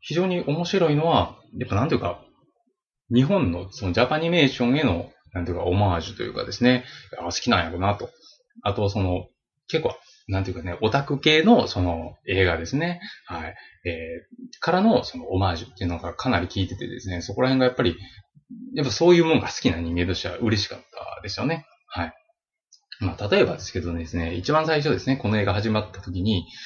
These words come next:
その、賭けのシーンから始まるんですよ。そのロボットファイトっていうですね、はい、そのロボットを使う、その、まあ、ちっちゃいラジコンみたいなロボットなんですけど、そのロボットを使う、その、えー、バトルですね。はい。デスマッチみたいなのが開かれて、そこで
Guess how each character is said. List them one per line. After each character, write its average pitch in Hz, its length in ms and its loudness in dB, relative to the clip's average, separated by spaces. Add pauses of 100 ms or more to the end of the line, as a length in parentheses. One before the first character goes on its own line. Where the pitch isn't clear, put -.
(160)
そ - 120 -12
の、 - 220 -6
賭 - 140 -10
け 254 80 8
の - 100 6
シ - 120 -2
ー 90 60 0
ン 90 40 -2
か 87 80 2
ら 85 60 0
始 90 160 -4
ま 87 100 -2
る - 80 -6
ん - 20 -8
で 85 60 -12
す - 120 -12
よ。 - 60 -12
そ 98 140 -8
の 85 80 -6
ロ 90 100 2
ボ - 80 6
ッ - 120 2
ト 120 100 -2
フ 151 60 0
ァ 123 80 4
イ 95 60 -2
ト - 100 -12
っ - 20 -16
て - 140 -14
い - 40 -8
う - 40 -8
で - 100 -10
す 113 80 -6
ね、 120 200 2 (300)
は 82 120 -6
い、 82 60 -10
そ 87 80 -6
の 85 100 -6
ロ 123 100 2
ボ 127 100 2
ッ 127 120 -6
ト - 200 -6 (260)
を - 100 -8
使 90 260 0
う、 98 160 2
そ - 120 -8
の、 85 200 -8
ま 92 80 -2
あ、 90 40 -4
ち - 80 -6
っ - 20 -8
ち 113 80 2
ゃ 123 40 4
い 123 40 0
ラ 90 100 4
ジ 98 80 0
コ 113 80 2
ン 110 60 4
み 120 60 -2
た 101 80 -2
い - 20 -2
な 78 60 -6
ロ - 100 -10
ボ 95 80 -2
ッ - 60 -4
ト 98 80 -10
な 101 80 -10
ん - 40 -14
で 92 60 -10
す - 60 -14
け 90 80 -6
ど、 87 160 -2 (240)
そ 127 100 -4
の 117 60 -2
ロ 139 80 0
ボ 185 100 0
ッ 185 100 -2
ト 156 60 0
を 147 80 2
使 165 200 -4
う、 175 120 4
そ - 120 -2
の、 85 200 -2 (220)
え 87 100 -2
ー、 - 60 -8
バ 101 120 -2
ト 98 120 -4
ル 104 120 -10
で - 60 -10
す - 140 -6
ね。 151 280 0
は 82 120 -6 (100)
い。 - 100 -14
デ 92 120 0
ス - 100 -4
マ 107 100 4
ッ 104 80 -2
チ - 120 -10
み - 100 -10
た - 100 -10
い - 40 -12
な - 160 -14
の - 60 -18 (400)
が - 240 4
開 - 180 4
か 110 80 0
れ 120 80 2
て、 139 160 0
そ 104 140 -2
こ 127 100 -2
で 90 200 -2